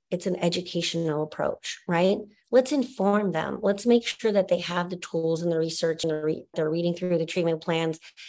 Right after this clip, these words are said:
that they're feeling equipped and prepared. And when we see that there are further barriers like age caps or dollar caps, then we can approach that and advocate for that in a very specific way. However, it's very important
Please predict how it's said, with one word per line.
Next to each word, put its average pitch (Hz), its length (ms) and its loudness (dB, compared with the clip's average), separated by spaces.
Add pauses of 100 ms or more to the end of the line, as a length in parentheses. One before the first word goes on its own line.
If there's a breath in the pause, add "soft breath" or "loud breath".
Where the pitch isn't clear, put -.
(120)
that 202 140 6
they're 214 120 6
feeling 202 340 6
equipped 180 420 2
and 175 80 2
prepared. 165 600 -4 (580 soft breath)
And 220 220 8
when 262 180 10
we 247 220 4
see 240 300 -2
that 202 180 4
there 185 180 6
are 175 60 2
further 196 520 2
barriers 165 680 2
like 165 440 0 (320)
age 294 280 2
caps - 400 -4
or 170 120 2
dollar 254 400 6
caps, - 540 -4 (380 loud breath)
then 214 260 6
we 262 160 4
can 302 160 2
approach 185 460 0
that - 260 0
and 180 120 0
advocate 170 420 -2
for 170 120 0
that 156 180 2
in 170 80 0
a 160 40 0
very 160 380 2
specific 160 580 -6
way. 175 440 0 (400 soft breath)
However, 190 320 6
it's 160 180 0
very 180 500 4
important 156 580 -4